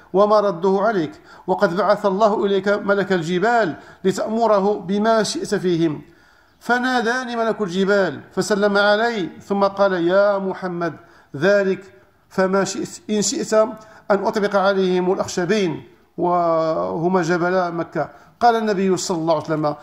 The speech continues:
'بل أرجو أن يخرج الله عز وجل من أصلابهم من يعبد الله عز وجل ولا يشرك به شيئا.'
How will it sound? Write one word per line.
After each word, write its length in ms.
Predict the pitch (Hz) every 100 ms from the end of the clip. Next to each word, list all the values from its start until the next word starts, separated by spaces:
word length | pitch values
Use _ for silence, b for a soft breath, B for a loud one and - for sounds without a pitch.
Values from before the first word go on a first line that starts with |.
| B -
'بل 160 | 277 277
أرجو 580 | 202 147 175 180 185 - B 202
أن 100 | 208
يخرج 300 | 196 202 185
الله 680 | 175 202 185 190 196 196 B -
عز 220 | 180 160
وجل 400 | 185 170 185 185
من 80 | 190
أصلابهم 720 | 190 180 185 175 175 175 180 B B
من 180 | 190 196
يعبد 380 | 196 165 180 175
الله 340 | 175 180 170
عز 280 | 170 160 151
وجل 500 | 170 156 175 175 180 - B -
ولا 300 | 180 180 175
يشرك 340 | 170 175 165
به 240 | 165 165
شيئا.' 420 | 160 165 160 135